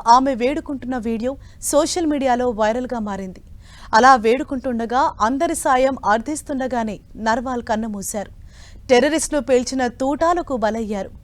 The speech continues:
శత్రువులతో యుద్ధ భూమిలో వీరోచితంగా పోరాడిన నర్వాల్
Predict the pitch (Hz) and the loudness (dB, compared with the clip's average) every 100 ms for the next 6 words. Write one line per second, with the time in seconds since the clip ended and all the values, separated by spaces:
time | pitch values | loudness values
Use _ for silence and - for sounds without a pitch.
0 | - - - - 285 285 359 349 320 320 | -20 -20 -12 4 4 4 0 2 2 2
1 | 285 254 240 311 269 285 294 269 202 262 | 0 0 4 4 2 2 4 4 2 2
2 | 339 370 330 311 285 285 277 262 269 269 | 4 2 0 -2 0 0 2 2 2 0
3 | 254 233 220 226 190 | -2 -2 -2 -2 -4